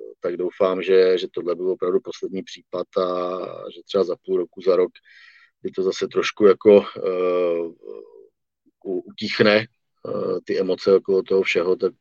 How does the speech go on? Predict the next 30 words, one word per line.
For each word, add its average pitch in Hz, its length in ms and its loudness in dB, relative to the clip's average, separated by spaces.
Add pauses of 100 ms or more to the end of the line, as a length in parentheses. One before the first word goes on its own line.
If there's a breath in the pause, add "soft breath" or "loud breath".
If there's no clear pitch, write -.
(120)
eh, 92 280 -2
že 85 60 -8
se 92 200 -4
zase 92 180 -6
nedočkáme 90 440 -8
nějakého 90 320 -4
dalšího 92 360 0
průšvihu, 87 400 -6
protože 98 360 2 (420 loud breath)
já 98 180 4
třeba 104 200 6
jsem 104 160 2
přesvědčený, 104 580 2
ptal 95 200 2
jsem 101 160 -2
se 101 120 -2
na 95 100 2
to 101 120 2
právě 101 220 4
Rudolfa 98 340 6
Špotáka, 98 560 2
jestli 95 240 -2
tu 95 260 0
listinu 98 360 0
rozhodčích 95 380 0
budou 92 180 0
nějak, 95 220 2 (140)
eh, 90 200 0
nějak 92 280 -2
revidovat 98 520 6